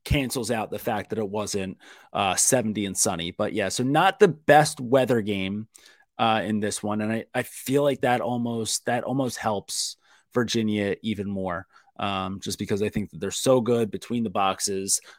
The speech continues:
Uh, I think, you know, a guy like Evans in, uh, that, that, that's where he, where he can thrive in situations like that. Obviously,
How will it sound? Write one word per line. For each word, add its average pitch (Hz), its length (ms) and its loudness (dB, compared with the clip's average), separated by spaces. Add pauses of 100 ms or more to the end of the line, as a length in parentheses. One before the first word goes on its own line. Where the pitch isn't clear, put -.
Uh, 87 260 2
I - 20 -8
think, 107 260 -2 (140)
you 113 120 -4
know, 92 120 0
a 92 60 -2
guy 104 220 4
like 104 220 -2
Evans 98 380 -2
in, 98 340 -2 (340)
uh, 95 300 0
that, 98 200 -4
that, 104 200 -6
that's 113 220 -4
where 110 100 2
he, 110 480 0 (340)
where 110 140 -2
he 143 180 2
can 123 180 0
thrive 117 680 8
in 117 120 -4
situations 110 600 0
like 107 140 0
that. 110 160 4
Obviously, 101 640 0